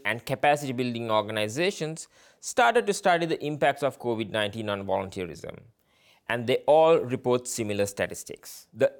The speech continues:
impact of these circumstances is that volunteers who remain took on increased workloads,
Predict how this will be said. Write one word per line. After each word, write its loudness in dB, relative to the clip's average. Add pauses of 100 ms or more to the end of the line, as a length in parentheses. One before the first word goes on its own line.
impact 2
of 4
these -2
circumstances 0
is -2
that 2
volunteers 4
who 0
remain 0
took -8
on 2
increased -6
workloads, -4